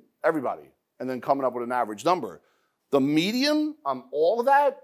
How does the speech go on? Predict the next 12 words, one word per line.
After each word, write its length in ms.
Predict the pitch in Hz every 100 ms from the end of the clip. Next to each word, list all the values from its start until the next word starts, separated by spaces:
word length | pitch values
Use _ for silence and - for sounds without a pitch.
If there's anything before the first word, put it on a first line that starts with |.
| -
is 120 | 135
a 60 | 135
lot 260 | 143 113
less 460 | 127 87 - - - _ _ _ _ _ _ _ _ _ _ -
because 260 | 143 139
it's 160 | 117 117
really 260 | 156 165
focusing 680 | 143 - 160 156 143 147 131
on 340 | 95 120 117 110
a 120 | 131
different 560 | 110 101 139 - 127 98
metric. 480 | 127 - - -